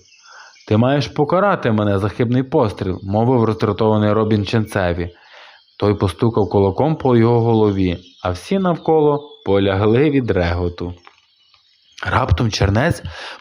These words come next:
поважно звівся на ноги. "Я, Річард, король Англії, своєю владою дарую тобі та твоїм людям королівське прощення".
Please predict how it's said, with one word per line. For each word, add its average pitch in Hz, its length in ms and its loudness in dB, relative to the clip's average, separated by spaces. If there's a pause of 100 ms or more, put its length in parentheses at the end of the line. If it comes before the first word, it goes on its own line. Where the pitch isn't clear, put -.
поважно 139 500 0
звівся 156 400 0
на 160 120 0
ноги. 101 480 0 (420)
"Я, 139 400 -2 (320)
Річард, 117 580 0
король 127 380 2 (100)
Англії, 98 720 0 (280)
своєю 107 560 2
владою 165 540 4
дарую 180 420 4
тобі 190 280 0
та 180 120 0
твоїм 170 320 2
людям 156 380 0 (140)
королівське 98 680 -2
прощення". 92 840 -2